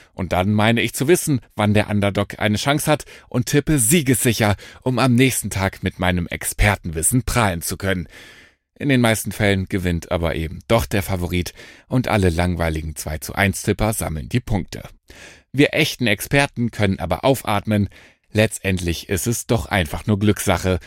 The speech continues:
wer beim Tippspiel gewinnt. Eine schlechte Platzierung muss kein Zeichen von Unwissenheit sein, aber es gibt nun mal ein ungeschriebenes Gesetz des Fußballgottes. Die Experten haben immer Pech und die Ahnungslosen immer Glück.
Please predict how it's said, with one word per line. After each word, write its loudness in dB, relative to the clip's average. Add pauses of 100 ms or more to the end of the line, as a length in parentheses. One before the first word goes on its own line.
(120)
wer 2
beim -4
Tippspiel -8
gewinnt. -6 (440)
Eine 0
schlechte 0
Platzierung 2
muss -2
kein 0
Zeichen 0
von -4
Unwissenheit 0
sein, 2 (460)
aber 0
es -4
gibt -2
nun 0
mal 4
ein 0
ungeschriebenes -2
Gesetz -4
des -2
Fußballgottes. 0 (540)
Die -6
Experten -2
haben -2
immer 0
Pech 0 (300)
und -6
die -2
Ahnungslosen -2
immer 0
Glück. -2